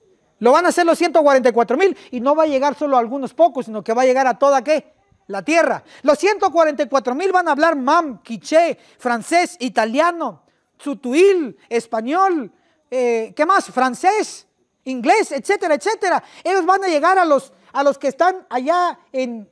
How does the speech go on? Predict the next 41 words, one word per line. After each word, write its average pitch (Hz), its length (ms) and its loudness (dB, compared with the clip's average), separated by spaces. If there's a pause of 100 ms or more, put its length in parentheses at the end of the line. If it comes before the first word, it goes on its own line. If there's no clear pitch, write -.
las 240 340 0 (220)
islas 311 420 -4 (260)
que 254 120 2
hoy 392 260 6
son 339 260 -2
caníbales, 370 800 0 (140)
y 294 100 -2
los 285 140 0
ciento 381 280 2
cuarenta 294 340 0
y 285 40 -4
cuatro 269 260 -2
mil 381 160 0
les 330 140 0
van 349 160 0
a 349 100 2
predicar 302 400 0
a 339 40 4
los 285 120 -2
caníbales 330 600 2 (160)
en 269 100 4
las 262 200 2
islas, 381 360 6 (160)
y 277 80 -4
les 285 120 2
van 381 160 2
a 339 80 -2
decir, 381 360 2 (160)
"Miren, 381 380 2 (100)
ya 339 120 0
no 403 100 -6
tienen 392 240 -6
que 370 140 -4
comer 359 360 2
carne 359 540 0
ni 285 240 -8
de 262 180 0
hombre 403 380 2
ni 277 100 -8
de 262 120 -4
mujer, 440 480 -2